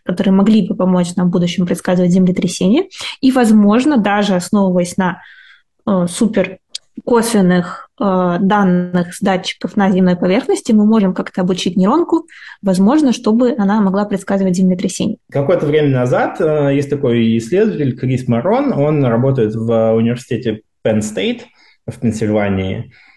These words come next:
Speaker 2: и они продемонстрировали, что с помощью машинного обучения они могут предсказывать в лаборатории, когда именно случится разлом вот этого кубика, про который я раньше говорил. И это была как бы big deal.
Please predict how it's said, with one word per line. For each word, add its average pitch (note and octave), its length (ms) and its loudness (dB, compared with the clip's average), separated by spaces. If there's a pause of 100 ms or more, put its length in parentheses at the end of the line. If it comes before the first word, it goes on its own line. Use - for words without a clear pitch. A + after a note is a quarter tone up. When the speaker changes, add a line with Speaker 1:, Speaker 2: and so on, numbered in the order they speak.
(140)
Speaker 2:
и E3 360 -2
они C#3 400 -2
продемонстрировали, C3+ 960 -2
что C3 360 -2
с - 60 -8
помощью C3+ 400 -2
машинного A#2 440 0
обучения C3 500 -2
они C3 180 -2
могут C3+ 320 -2
предсказывать A2 800 -2 (180)
в A2+ 240 -12
лаборатории, A#2 1000 0
когда A2+ 260 0
именно C3 280 2
случится B2 460 -4
разлом G#2+ 360 0
вот G#2+ 140 -2
этого G#2 260 -4
кубика, G2 420 -8
про - 100 -18
который F#2 360 -8
я F#2+ 60 -4
раньше G2 300 -10
говорил. F#2 440 -6 (380)
И A2+ 80 -2
это F3+ 220 0
была D3+ 240 2
как C3 200 -4
бы G2+ 440 -4
big A2+ 480 -6
deal. A#2+ 400 -6